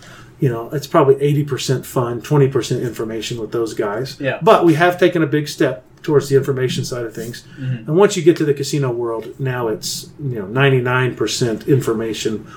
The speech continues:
Speaker 1: and you're allowed to play around with one percent.
Speaker 2: Yeah.
Speaker 1: Um, so
Speaker 2: What kind of
Speaker 1: that's it.
Speaker 2: material do you choose for, like, if you're doing a cruise ship or something?
Speaker 1: Um, lots of classic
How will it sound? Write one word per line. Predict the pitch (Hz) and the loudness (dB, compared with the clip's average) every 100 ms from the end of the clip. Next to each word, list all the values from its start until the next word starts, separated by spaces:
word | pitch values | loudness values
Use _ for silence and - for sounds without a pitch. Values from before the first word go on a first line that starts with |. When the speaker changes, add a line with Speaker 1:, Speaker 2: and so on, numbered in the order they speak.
| - - | -20 0
Speaker 1:
and | 131 123 | 2 4
you're | 123 | 4
allowed | 117 117 113 | 4 4 2
to | - | -2
play | - - 120 | -2 4 6
around | 110 110 107 | 6 4 0
with | 101 120 | -2 0
one | 113 107 | 0 0
percent. | 98 - - - - | -2 -2 -4 -6 -4
Speaker 2:
Yeah. | 127 104 - - - - - | -2 -2 -4 -12 -16 -18 -2
Speaker 1:
Um, | 135 117 110 101 - - - - - - - - | 2 2 2 0 -4 -8 -18 -12 -12 -12 -18 -10
so | - - 107 - - | 2 4 4 2 -2
Speaker 2:
What | 160 165 | 2 4
kind | 180 156 | 4 4
of | 143 | 2
Speaker 1:
that's | 139 | 0
it. | |
Speaker 2:
material | 143 131 123 | 0 2 2
do | 123 | 2
you | 120 | -2
choose | 117 123 113 | 0 2 2
for, | - 110 110 104 - - - - - | 0 -2 -2 -4 -10 -18 -20 -16 -4
like, | 113 110 | -2 -2
if | 123 131 | -2 -2
you're | 117 | 0
doing | 107 107 | 0 -2
a | |
cruise | - 107 - | 0 0 2
ship | - - | -4 -6
or | - | -8
something? | - - - - - - - - | -8 -12 -14 -14 -12 -12 -10 0
Speaker 1:
Um, | 208 214 220 220 220 220 214 - _ _ _ _ _ - | 6 6 6 6 4 2 -2 -10 _ _ _ _ _ -8
lots | 160 156 175 175 | -2 2 2 2
of | 214 - | 0 0
classic | - 143 139 - | -4 -2 0 -2